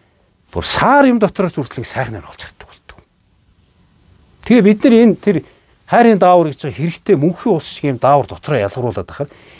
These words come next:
яг тийм энерги гараад бидний сайн сайхан юм амьдралд ирдэг. Эсэргээрээ нөгөө нэг хор ялгаруулад ахаар Монгол төр би тэр нэг толгой олцсон шахууг байгаа шүү дээ. Түүгээр явж байгаа гайг үүгээр дутна гэж.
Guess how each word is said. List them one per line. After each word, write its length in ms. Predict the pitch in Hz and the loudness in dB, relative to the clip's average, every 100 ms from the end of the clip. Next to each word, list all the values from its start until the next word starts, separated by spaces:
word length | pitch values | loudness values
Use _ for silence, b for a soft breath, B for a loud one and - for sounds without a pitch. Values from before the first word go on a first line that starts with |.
| b - | b -4
яг 300 | - 277 - | 2 2 2
тийм 240 | 254 202 | 0 2
энерги 320 | 170 196 180 | 2 2 0
гараад 260 | - 117 151 _ _ _ _ _ _ | -6 -6 -8 _ _ _ _ _ _
бидний 260 | 135 139 - | -10 -2 -2
сайн 240 | - 196 | 0 0
сайхан 300 | 196 139 147 | 0 -4 -6
юм 60 | - | -8
амьдралд 300 | - - - | -18 -20 -20
ирдэг. 360 | - _ - _ _ _ _ _ _ _ _ _ _ _ _ _ _ _ 120 | -20 _ -20 _ _ _ _ _ _ _ _ _ _ _ _ _ _ _ -6
Эсэргээрээ 560 | - 240 247 233 170 | 0 2 4 4 4
нөгөө 180 | 175 170 151 | 4 2 0
нэг 60 | _ _ _ | _ _ _
хор 200 | - 220 | 0 0
ялгаруулад 460 | 156 156 147 131 123 | 0 -4 -6 -6 -10
ахаар 240 | 101 143 _ _ _ _ _ _ _ _ _ - | -8 -8 _ _ _ _ _ _ _ _ _ -4
Монгол 240 | 120 160 | -2 -2
төр 160 | - 143 | 0 0
би 160 | 123 113 | 0 -2
тэр 200 | - 113 | -2 -6
нэг 160 | 98 85 _ _ _ _ _ - | -6 -12 _ _ _ _ _ -10
толгой 240 | 110 139 80 | -4 0 -2
олцсон 240 | - - 82 | -4 -12 -12
шахууг 320 | 82 85 78 | -10 -12 -12
байгаа 200 | 76 - | -18 -20
шүү 140 | - _ | -20 _
дээ. 60 | b b b b b b b - | b b b b b b b -6
Түүгээр 460 | - 277 269 285 220 | 2 4 6 4 4
явж 100 | 202 208 | 2 -2
байгаа 160 | 196 170 | -4 -2
гайг 60 | 151 | -2
үүгээр 320 | 143 196 196 | -2 -2 -4
дутна 340 | - - - - | -4 -12 -20 -20
гэж. 160 | _ | _